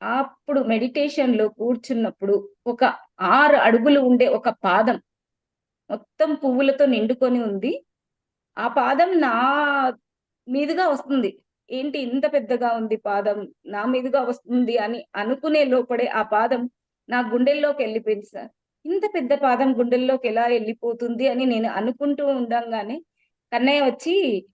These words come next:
ఏం చెప్పారంటే, "నీవు అడగ-, నువ్వు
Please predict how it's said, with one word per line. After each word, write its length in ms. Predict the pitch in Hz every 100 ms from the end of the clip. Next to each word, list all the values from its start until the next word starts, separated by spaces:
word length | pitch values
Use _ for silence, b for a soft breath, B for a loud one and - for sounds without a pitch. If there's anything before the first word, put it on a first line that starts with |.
| -
ఏం 160 | 254 254
చెప్పారంటే, 720 | 269 233 214 208 233 330 - _ _ _ _
"నీవు 520 | - 247 311 320 294 - _ _ -
అడగ-, 280 | 214 247 247 -
నువ్వు 460 | 247 269 262 294